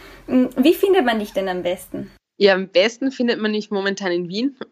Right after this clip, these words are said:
Speaker 2: oder ab und zu auch in Salzburg sogar, in der Nähe, äh, zu München. Und dann kann man auf meine Homepage schauen und mir einfach schreiben.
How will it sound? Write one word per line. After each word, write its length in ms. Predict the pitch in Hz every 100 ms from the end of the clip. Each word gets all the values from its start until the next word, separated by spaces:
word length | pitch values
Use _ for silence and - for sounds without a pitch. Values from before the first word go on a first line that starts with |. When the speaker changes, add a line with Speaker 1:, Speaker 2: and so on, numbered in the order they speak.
| -
Speaker 2:
oder 640 | 190 196 202 202 196 -
ab 180 | 196 -
und 100 | 240
zu 120 | 185
auch 140 | 190
in 80 | 202
Salzburg 560 | 190 180 180 - - 170
sogar, 320 | 170 160 202 180 226 269 247 -
in 140 | 190
der 100 | 196
Nähe, 260 | 196 202 190
äh, 460 | 185 170 170 170
zu 240 | 170 - 180
München. 600 | 202 269 - 185 226 - -
Und 320 | 196 196 185
dann 120 | 190
kann 160 | 180 190
man 120 | 196
auf 120 | 185
meine 200 | 180 180
Homepage 320 | 180 196 190 165
schauen 260 | - 165 175
und 80 |
mir 60 | 165
einfach 240 | 143 165
schreiben. 500 | - - 147 151 139